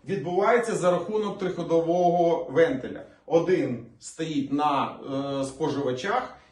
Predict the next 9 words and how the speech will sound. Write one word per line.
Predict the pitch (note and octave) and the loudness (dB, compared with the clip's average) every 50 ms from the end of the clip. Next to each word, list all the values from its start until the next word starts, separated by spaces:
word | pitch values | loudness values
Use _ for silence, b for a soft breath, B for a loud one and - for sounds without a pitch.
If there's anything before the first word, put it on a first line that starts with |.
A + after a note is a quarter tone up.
| B - | B -8
інший | E3 G#3 A#3 - - A3 E3+ | -6 -4 -4 -4 -4 -4 -6
стоїть | - - E3 D3+ D3+ F3 G#3 - - | -6 -4 -4 -2 -2 -2 -2 -4 -4
на, | D3 C#3+ D#3 F3 F#3+ F#3 - - - - C#3+ | -2 0 0 0 0 -2 -4 -8 -12 -12 -8
е, | D3 C#3 C#3 C#3+ C#3+ C#3+ C#3 C3+ | -6 -6 -4 -4 -2 -2 -2 -2
пове-, | D3+ D3+ D3 D#3+ E3+ F3 E3 | -2 -2 2 2 2 2 2
приєднанні | E3 D#3 D#3 D#3 D#3 F3 D#3+ D#3+ F3 F#3+ G3 G3 G3 F#3+ F#3+ F#3 F#3 | 2 0 0 0 0 0 0 2 2 2 2 2 0 -2 -4 -6 -8
самого | F3 - - D3 C#3+ D3 E3 E3 D3+ E3 | -8 -6 -4 -2 0 0 0 0 -2 -2
теплового | D#3 - D3 C#3+ C#3+ C#3 C#3+ C#3+ D3+ D#3+ D#3 D#3 D3+ | -4 -4 -4 -4 -4 -4 -4 -4 -4 -2 -2 -2 -2
насосу | C#3 C3+ C3+ - - D3+ D#3+ E3 D#3 D#3 D#3 D3 | 0 -2 -2 -4 -4 -6 -6 -6 -6 -8 -10 -12